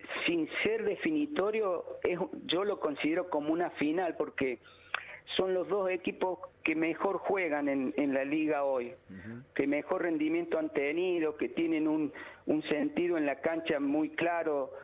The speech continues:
Speaker 1: y definido en cuanto a, a la táctica, y también no solamente la táctica, sino en la calidad individual de algunos de sus jugadores. Entonces creo que lo,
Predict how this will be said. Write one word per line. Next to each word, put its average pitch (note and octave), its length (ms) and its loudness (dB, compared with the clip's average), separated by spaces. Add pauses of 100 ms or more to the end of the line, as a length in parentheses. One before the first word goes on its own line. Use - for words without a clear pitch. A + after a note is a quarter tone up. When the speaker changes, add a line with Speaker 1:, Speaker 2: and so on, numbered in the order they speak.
(200)
Speaker 1:
y C3 180 2
definido D3+ 720 0
en C#3+ 80 0
cuanto C3+ 460 0
a, A#2+ 280 0
a - 160 -2
la A#2+ 220 0
táctica, D#3 800 -2 (680)
y G#3+ 420 0 (500)
también D#3+ 600 0 (260)
no E3+ 240 0
solamente F3 480 0
la D#3+ 180 0
táctica, G3 540 0
sino E3+ 180 2
en F3+ 80 0
la E3 120 0
calidad D3 340 0
individual D#3 600 0
de C3+ 100 2
algunos D#3 440 0
de C#3+ 100 0
sus - 180 -2
jugadores. D#3 880 0 (420)
Entonces E3 840 0 (160)
creo F#3 320 0
que D3+ 380 0 (760)
lo, C#3+ 200 2